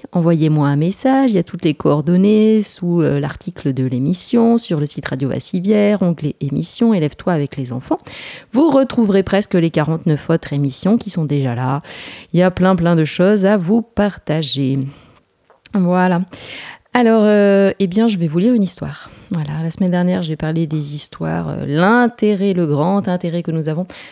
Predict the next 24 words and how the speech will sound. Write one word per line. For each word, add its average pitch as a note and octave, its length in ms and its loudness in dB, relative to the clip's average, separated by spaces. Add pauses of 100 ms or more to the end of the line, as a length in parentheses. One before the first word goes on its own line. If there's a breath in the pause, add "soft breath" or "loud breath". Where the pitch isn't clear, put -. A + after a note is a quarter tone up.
(140 loud breath)
à E3+ 140 0
raconter F4 420 2
des D4 140 2
histoires C4+ 320 2
plutôt A#3+ 260 0
que - 80 -8
les A3 100 2
lire. A#3+ 200 2 (600)
Mais D#3+ 160 0
comme D3 220 -4
je D3 180 -4
dis E3+ 180 0
aussi, E3 320 -4 (480 loud breath)
il D#3+ 80 0
y E3+ 40 2
en D3+ 100 0
a, E3+ 40 -2
ils F3+ 80 -2
sont - 140 -10
quand C#3+ 140 -6
même C#3+ 180 -2
bien E3 260 -6
à C#3+ 80 -4
lire. - 360 -10